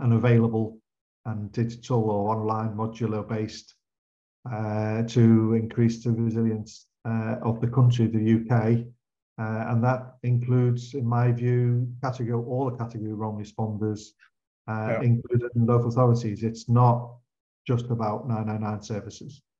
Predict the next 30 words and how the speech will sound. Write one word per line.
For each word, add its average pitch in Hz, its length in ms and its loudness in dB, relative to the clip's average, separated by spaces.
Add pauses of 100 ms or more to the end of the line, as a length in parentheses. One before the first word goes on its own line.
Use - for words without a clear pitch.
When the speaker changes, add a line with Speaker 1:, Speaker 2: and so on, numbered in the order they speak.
(520)
Speaker 2:
Yeah, 110 240 2
me 101 160 -2
too. 107 240 -4
I 104 40 -2
think 104 280 -10
if - 140 -14
you're 107 80 -4
a 107 40 -6
category 113 440 -4
one 110 200 -2
responder, 110 640 -6
you 110 80 -8
should 113 300 -12
be 107 120 -8
trained, 110 540 -6 (340)
assessed 117 600 -6
as 120 140 -10
competent 127 500 -8
and 110 160 -6
be 117 80 -4
very 113 240 -6
confident 127 520 -6
in 127 140 -2
your 123 160 -2
role. 123 300 -2 (540)
Speaker 1:
Yeah. - 160 -6 (480)
Speaker 2:
Whatever 117 320 4
Speaker 1:
Agreed. - 240 -8
Speaker 2:
category - 260 -10
one 104 260 -10